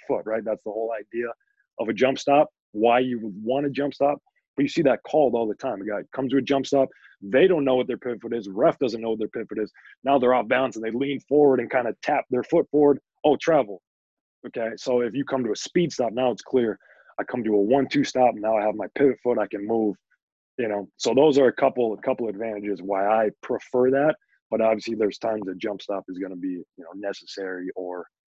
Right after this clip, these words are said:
correct for that, you know, for that, uh, situation.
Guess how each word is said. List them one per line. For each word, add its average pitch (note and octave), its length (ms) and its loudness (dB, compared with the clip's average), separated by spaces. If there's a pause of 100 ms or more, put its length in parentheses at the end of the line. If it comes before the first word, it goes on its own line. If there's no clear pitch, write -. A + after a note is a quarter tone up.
(160)
correct F#2+ 540 -4
for F#2+ 140 -8
that, F2 240 -8 (240)
you F2+ 100 -16
know, D#2+ 300 -18
for F2+ 100 -12
that, E2+ 180 -10 (140)
uh, D#2 140 -12
situation. D#2+ 580 -14